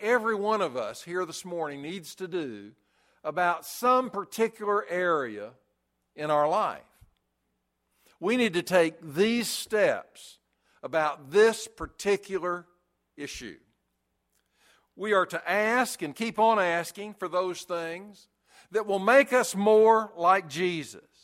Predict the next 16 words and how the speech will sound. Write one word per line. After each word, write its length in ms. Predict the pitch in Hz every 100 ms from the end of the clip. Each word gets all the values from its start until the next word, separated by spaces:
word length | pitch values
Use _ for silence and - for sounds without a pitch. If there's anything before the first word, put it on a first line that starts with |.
| _ _ _ _ _ _ -
We 200 | 202 214
are 200 | 196 180
to 180 | - 151
seek 640 | - - 202 220 269 - -
and 160 | 151
keep 280 | - 220 -
on 260 | 202 233 269
seeking. 600 | - 170 139 - 185 220 _ -
We're 120 | 180 185
to 120 | 175
knock 460 | 170 190 226 240
and 100 | 220
to 60 | 175
keep 280 | 190 226 160
on 280 | 220 262 196
knocking. 500 | 151 143 - 165